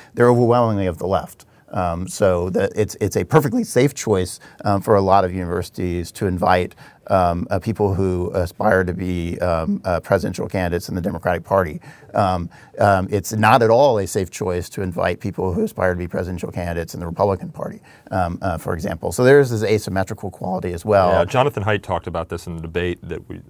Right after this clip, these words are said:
Speaker 2: I think is gonna be the podcast before this one, uh, that we hosted in Greenwich Village the other night. Uh, he said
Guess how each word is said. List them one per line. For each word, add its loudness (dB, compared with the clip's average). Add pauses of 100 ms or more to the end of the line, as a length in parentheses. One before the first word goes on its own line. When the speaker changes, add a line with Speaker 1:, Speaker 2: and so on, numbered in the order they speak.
Speaker 2:
I -4
think -12
is -18
gonna -10
be -6
the -6
podcast -2
before -6
this -2
one, -10 (140)
uh, -16 (420)
that -10
we -12
hosted -14
in -16
Greenwich -12
Village -8
the -10
other -12
night. -12 (680)
Uh, -6
he -6
said -2